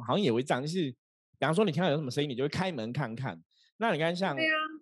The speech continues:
Speaker 1: 我们现在住深-，深-，深圳在山上嘛，有时候也会这样，你就是觉得，哎，你会听到那个，因为现在有那种电-，对讲机嘛，对不对？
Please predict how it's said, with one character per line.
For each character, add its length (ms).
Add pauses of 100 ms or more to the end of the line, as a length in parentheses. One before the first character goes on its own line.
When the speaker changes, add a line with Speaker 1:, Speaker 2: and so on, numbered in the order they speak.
(140)
Speaker 1:
我 80
们 120
现 80
在 60
住 120
深-， 320
深-， 380
深 160
圳 160
在 180
山 280
上 180
嘛， 120
有 100
时 80
候 80
也 60
会 60
这 80
样， 80
你 60
就 100
是 80
觉 120
得， 80
哎， 60 (580)
你 80
会 60
听 180
到 100
那 20
个， 200 (100)
因 80
为 60
现 160
在 200 (120)
有 100
那 160
种 160 (400)
电-， 240 (100)
对 160
讲 280
机 240
嘛， 200
对 20
不 60
对？ 140